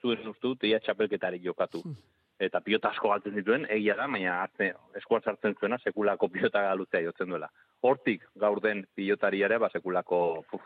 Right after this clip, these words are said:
Speaker 1: ez dakit, eh, aurrera pausoak eman dituela iruditzen zait, eta, eta gainera oso atzelari eskutza bala, ez? Badirudi jotzailetzat daukagula Jonander Albizu, baina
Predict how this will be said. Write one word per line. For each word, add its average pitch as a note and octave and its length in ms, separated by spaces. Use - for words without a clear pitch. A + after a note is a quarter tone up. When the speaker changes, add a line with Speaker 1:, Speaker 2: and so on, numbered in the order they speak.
Speaker 1:
ez - 100
dakit, E2 280
eh, D#2+ 280
aurrera F#2 280
pausoak F2+ 360
eman F2 420
dituela F2 380
iruditzen F2+ 420
zait, A2 300
eta, F2 680
eta - 220
gainera A#2 260
oso C3 160
atzelari B2+ 400
eskutza G#2+ 400
bala, E2 320
ez? - 80
Badirudi A#2 480
jotzailetzat A#2 720
daukagula G#2+ 540
Jonander A2 380
Albizu, A#2 480
baina G2+ 600